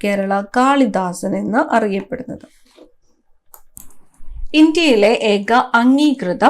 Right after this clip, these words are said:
പതാക നിർമ്മാണശാല. ഇന്ത്യയിലെ ഏക അംഗീകൃത പതാക നിർമ്മാണശാലയാണ് ഹുബ്ലി. കർണാടകയിലെ ഹുബ്ലിയാണ് ഇന്ത്യയിലെ ഏക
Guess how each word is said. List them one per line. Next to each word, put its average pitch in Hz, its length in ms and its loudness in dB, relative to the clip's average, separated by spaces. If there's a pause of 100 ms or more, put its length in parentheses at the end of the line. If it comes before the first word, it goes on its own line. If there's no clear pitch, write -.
(140)
പതാക 196 520 0
നിർമ്മാണശാല. 190 880 -2 (240)
ഇന്ത്യയിലെ 185 400 -4
ഏക 180 260 -4
അംഗീകൃത 190 680 -4 (640)
പതാക 240 680 4
നിർമ്മാണശാലയാണ് 190 1300 -4 (160)
ഹുബ്ലി. 202 480 -4 (400)
കർണാടകയിലെ 196 920 -2 (120)
ഹുബ്ലിയാണ് 214 760 0
ഇന്ത്യയിലെ 185 560 -6
ഏക 180 380 -8